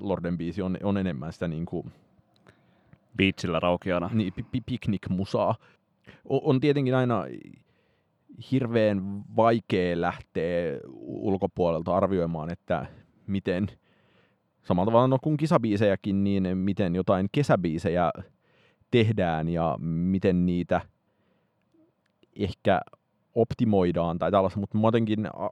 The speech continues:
Speaker 1: ajattelisin niin, että kun alkaa olla kyse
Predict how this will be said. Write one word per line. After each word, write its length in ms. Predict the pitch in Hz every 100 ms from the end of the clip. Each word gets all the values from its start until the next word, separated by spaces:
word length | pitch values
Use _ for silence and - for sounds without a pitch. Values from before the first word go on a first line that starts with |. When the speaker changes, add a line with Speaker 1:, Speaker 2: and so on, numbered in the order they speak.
| -
Speaker 1:
ajattelisin 1040 | 143 135 - - 101 90 85 90 92 101
niin, 400 | 107 101 82 85 - _ _
että 520 | 92 - _ 92 78 - _ _ _ _ -
kun 180 | 110 98
alkaa 400 | 98 - 101 95
olla 120 | 92 -
kyse 220 | 117 101